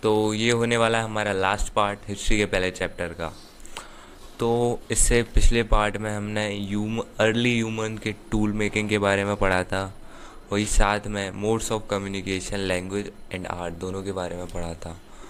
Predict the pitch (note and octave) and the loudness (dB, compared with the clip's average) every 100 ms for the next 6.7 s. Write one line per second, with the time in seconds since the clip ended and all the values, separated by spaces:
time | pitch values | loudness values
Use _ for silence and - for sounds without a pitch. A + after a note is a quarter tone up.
0 | - - - - - A2 A2+ A2+ - G2+ | -12 -12 -16 -12 -2 0 2 0 0 0
1 | G2 G2+ - G#2 - A#2+ A2+ A2 - A#2 | 2 -2 -4 0 2 2 2 4 4 4
2 | A2+ A2 A2 A2 A2+ A2 A2 - G#2+ G#2+ | 2 2 0 0 -2 -2 -2 0 2 2
3 | G#2+ G#2+ - G#2 G#2 G2 G#2 G#2 A2+ - | 2 0 -2 -2 -2 0 -2 -2 -4 -8
4 | - F#2+ F#2+ F2+ - F#2+ F#2+ - G2+ F#2+ | -4 -2 -2 -4 -6 -6 -6 -4 -4 0
5 | F#2 G#2+ - - F#2+ F#2+ F#2+ G#2 G#2 G#2+ | -2 -2 -6 -6 -4 -4 -2 -2 0 0
6 | G2+ F2+ F#2+ F2+ G2 A#2+ | 0 2 -2 -2 -4 -4